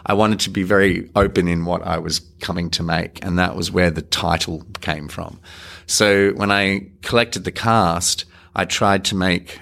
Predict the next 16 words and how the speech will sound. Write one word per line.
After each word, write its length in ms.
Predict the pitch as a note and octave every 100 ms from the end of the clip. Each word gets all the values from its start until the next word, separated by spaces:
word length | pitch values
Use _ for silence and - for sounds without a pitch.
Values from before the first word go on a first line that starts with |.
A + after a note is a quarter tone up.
| -
a 80 |
ballet 360 | E2+ F#2 F#2 F2+
that 120 | F2
was 140 | F2+ E2+
very 240 | F#2 F2+
individual 760 | F#2+ F2 E2 D2+ E2+ D#2+ D#2+ E2+
to 340 | - D#2+ D#2 - - - - -
their 200 | - G2+
technique 600 | G2 A2 F2+ G2 F#2+ F2+
and 140 | F2+ E2+
their 80 | E2
phrasing 640 | - F#2+ F2+ E2 E2+ E2
and 100 | D#2+
their 120 | D#2+
musicality 760 | D#2+ E2+ - F2 E2+ D#2+ D#2+ D2+
and 140 | D2